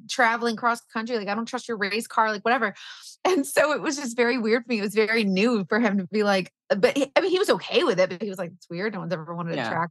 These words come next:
Speaker 1: me."
Speaker 2: It was like a pra-, he was just like, yeah, that's new for him to
Speaker 1: But trust but verify, right? Like, if, if the, just like my son has a little gizmo watch, right? And, like, the technology is there. If the technology is available, why can't we use it? Why not?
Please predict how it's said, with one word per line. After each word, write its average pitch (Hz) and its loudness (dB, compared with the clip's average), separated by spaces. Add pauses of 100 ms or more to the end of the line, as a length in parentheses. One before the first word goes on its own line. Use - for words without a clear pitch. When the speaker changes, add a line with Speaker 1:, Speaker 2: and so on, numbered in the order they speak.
Speaker 1:
me." 208 -2
Speaker 2:
It 285 2
was 311 2
like 330 2
a 294 0
pra-, 294 0
he 254 0
was 269 -2
just 247 -4
like, 220 -2
yeah, 226 2
that's 180 -6
new 196 0
for 165 -4
him 156 -6
to 156 -4
Speaker 1:
But 403 4
trust 370 0
but 494 2
verify, 359 2
right? 262 0
Like, 311 -10
if, 302 -6 (160)
if 294 0
the, 359 2 (360)
just 370 0
like 403 2
my 320 -4
son 302 -2
has 262 0
a 262 2
little 240 -2
gizmo 196 0
watch, 160 -4
right? 190 2
And, 202 -2
like, 220 2
the 233 2
technology 277 0
is 269 0
there. 175 0 (100)
If - -8
the 277 -2
technology 311 2
is 453 0
available, 220 0
why 226 2
can't - -12
we 170 -16
use 170 -12
it? - -10 (200)
Why 214 2
not? 165 0